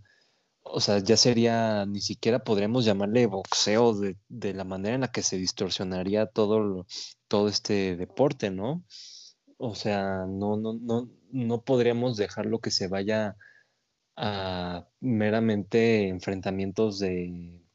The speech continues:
para generar dinero, en otras palabras. Y hablando de generar dinero, pues también, o sea,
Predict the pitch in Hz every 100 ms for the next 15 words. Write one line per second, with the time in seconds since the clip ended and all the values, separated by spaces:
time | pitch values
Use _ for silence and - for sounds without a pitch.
0 | _ 107 98 95 101 95 101 110 120 113
1 | 110 98 98 98 107 - 95 98 90 -
2 | - - - - _ _ 120 98 107 123
3 | 139 113 117 104 110 117 127 135 117 123
4 | - - - - - - - - - -
5 | - 131 117 104 113 101